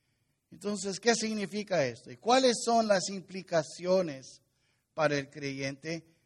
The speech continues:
¿Es esto solo un lenguaje simbólico? ¿Es algo simbólico nada más? ¿O es un hecho real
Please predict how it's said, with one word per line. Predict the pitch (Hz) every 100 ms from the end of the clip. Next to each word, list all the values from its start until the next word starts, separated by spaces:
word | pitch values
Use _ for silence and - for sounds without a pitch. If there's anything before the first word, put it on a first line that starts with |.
| _ _ _ -
¿Es | 107 131 190 -
esto | 233 233 233
solo | 220 233 226 233
un | 202
lenguaje | 165 143 165 202 175 196
simbólico? | - 175 143 151 170 196 208 233 226 _ _ _ _ _ _ _ _ _ -
¿Es | 165
algo | 220 202 190
simbólico | 180 170 165 202 220 208 202
nada | 202 196 175
más? | 180 202 196 - - _ _ _ _ _ _ _ _ _ _ _ _ _ _ _ _ -
¿O | 147 160 165 160 156 - _ _ _ -
es | 196 - - - _
un | 185 190
hecho | 208 208 196
real | 160 170 160 196 160 127 123